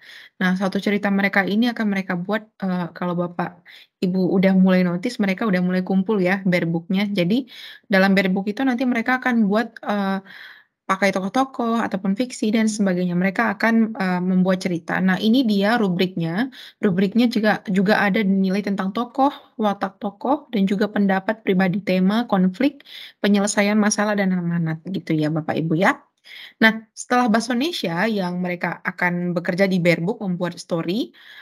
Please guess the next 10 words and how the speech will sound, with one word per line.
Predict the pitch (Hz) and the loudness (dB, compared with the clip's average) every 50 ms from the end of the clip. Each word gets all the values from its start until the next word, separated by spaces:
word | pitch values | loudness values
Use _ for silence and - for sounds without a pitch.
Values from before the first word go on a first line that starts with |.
| - - _ _ - | -20 -20 _ _ 0
mereka | 208 208 208 208 208 214 208 247 277 226 208 - - | 0 0 0 -2 -4 -4 -2 -2 -4 -4 -6 -8 -8
akan | 202 202 220 226 262 247 240 - | -6 -4 -4 -4 -4 -4 -4 -4
punya | 208 196 196 202 196 202 214 226 | -4 -4 -2 -2 -2 0 0 0
Mandarin. | 220 202 185 185 180 190 208 185 156 160 - _ - _ _ - _ _ - | 2 2 2 2 2 2 0 -2 -4 -6 -10 _ -20 _ _ -20 _ _ 0
Nah, | 196 185 185 | 0 0 2
di | 190 196 214 | 0 0 2
Mandarin, | 214 208 208 208 196 190 185 180 185 226 311 349 320 | 2 2 2 2 2 2 2 0 0 -2 -2 -2 0
di, | 233 196 196 185 185 185 185 - - - | 0 0 2 2 2 2 2 0 -2 -6
eh, | - - 190 185 185 180 180 175 | -6 -4 -2 0 0 0 0 0
di | 175 190 | 0 -2